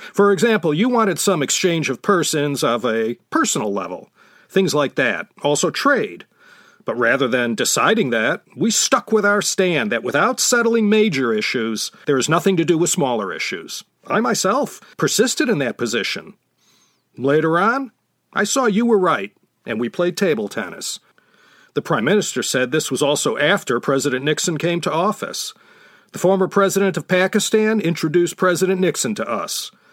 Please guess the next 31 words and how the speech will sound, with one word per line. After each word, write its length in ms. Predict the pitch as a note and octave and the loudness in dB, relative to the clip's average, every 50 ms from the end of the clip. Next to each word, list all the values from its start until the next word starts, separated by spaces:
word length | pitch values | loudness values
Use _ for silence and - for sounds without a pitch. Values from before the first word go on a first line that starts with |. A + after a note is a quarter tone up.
| _ _ - | _ _ -6
At 180 | - C#3+ - - | -6 -6 -2 0
that 240 | D#3+ D#3 D#3+ D#3 - | 2 2 2 0 0
time, 460 | - D#3+ F3 F#3+ G3+ G#3+ A3+ A3+ G#3 _ _ _ _ _ _ _ | 0 0 2 2 2 2 0 -2 -4 _ _ _ _ _ _ _
our 220 | - - B2+ A#2 G2+ | -4 -2 -2 -2 -4
ambassador 560 | G2 G2 - C#3+ F#3+ F#3+ - - A2+ G#2 G#2 | -4 -2 -2 0 0 -2 -2 -2 -2 -2 -4
to 60 | G#2 | -4
Pakistan 640 | - - C3 A#2+ G#2+ - - - - - C3 B2 A#2+ | -6 -4 -4 -4 -4 -4 -6 -6 -4 -4 -4 -2 -2
refused 540 | A#2+ B2+ - - - D3+ G3+ B3+ C4 G#3+ - | -4 -4 -4 -2 0 2 2 2 2 0 0
to 160 | - A#3+ A3 | 0 2 2
agree 340 | F#3+ C#3+ E3+ G3+ A#3+ B3+ G#3 | 2 2 2 2 2 2 0
on 140 | C3 A2+ A#2 | 0 -2 -2
our 180 | A2+ B2 C#3 | -2 -2 -2
having 260 | - E3 E3 D#3 D#3 B2 | -2 -2 -2 -2 -4 -4
contact 540 | B2 D3+ E3+ G3+ G3+ - B2+ F#2+ G#2 - | -2 -2 -2 -2 -2 -4 -4 -6 -6 -8
with 160 | - F#2 - - | -10 -10 -8 -8
you. 240 | A2 G2 F#2 F2 - _ _ _ - - _ _ _ _ _ _ _ _ _ _ | -6 -6 -8 -8 -12 _ _ _ -20 -20 _ _ _ _ _ _ _ _ _ _
He 120 | - C#4 | 0 0
said 240 | C#4 - - A3+ G#3 | 2 2 2 2 2
it 120 | F#3+ D#3 - | 0 -2 0
should 220 | - C4+ C4 F#3 | 0 -2 0 0
be 100 | G#3 G#3 | -2 -2
compared 480 | - - F#3 E3 - F#3+ F#3+ F3 C3 A#2+ | 0 -2 -4 0 0 2 2 2 2 0
whether 200 | C#3 C3 C#3 A#2 | 0 0 -2 0
President 460 | - A3 A#3 A#3 G3+ A3+ G#3+ F#3 D3+ | 0 0 2 2 2 0 0 0 2
Johnson 460 | - F#3 E3 E3 D#3+ - - F3+ D3+ | 2 2 2 2 0 0 -2 0 0
or 80 | B2 - | 0 0
President 400 | - E3+ D#3 C#3 C#3 B2+ B2+ C#3 | 0 0 2 2 0 0 0 2
Nixon 420 | D3+ D#3+ - - - G#2 F2+ G2+ | 2 2 0 0 -4 -4 -6 -6
would 140 | G#2 G2 F2+ | -8 -8 -8
be 120 | A2+ G#2 | -8 -6
better. 480 | G#2 G2+ C#3 B2 A2 F#2 D#2 - - | -2 -2 0 0 -2 -4 -6 -10 -18